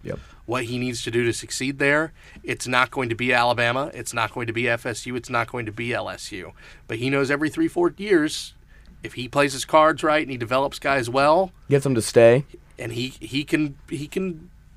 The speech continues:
Speaker 2: field a team that can beat one of those guy, one of those big boys if they're not on their best day. I mean, how many times have we seen it here over the last?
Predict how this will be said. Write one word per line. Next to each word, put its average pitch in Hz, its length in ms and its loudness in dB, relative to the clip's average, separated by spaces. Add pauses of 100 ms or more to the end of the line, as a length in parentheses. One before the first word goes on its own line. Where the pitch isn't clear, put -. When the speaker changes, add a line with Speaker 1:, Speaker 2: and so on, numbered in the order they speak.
Speaker 2:
field 254 300 -2
a - 40 -6
team 127 260 -4
that 113 160 -2
can 104 280 -6 (240)
beat 147 200 -2
one 131 140 0
of 117 100 0
those 113 200 -2
guy, 117 280 0
one 127 120 -6
of 127 60 -6
those 117 140 -4
big 110 200 -8
boys 110 260 -6
if 104 120 -14
they're 117 140 -2
not 113 160 0
on 113 140 -2
their 110 120 -4
best 107 300 -6
day. 85 260 -8 (140)
I 120 80 -10
mean, 104 240 -10 (260)
how - 120 -16
many 107 120 -10
times 123 260 -4
have 123 120 0
we 139 100 0
seen 147 260 0
it 170 120 0
here 175 400 -2 (180)
over 120 180 -6
the 117 80 -8
last? 113 340 -4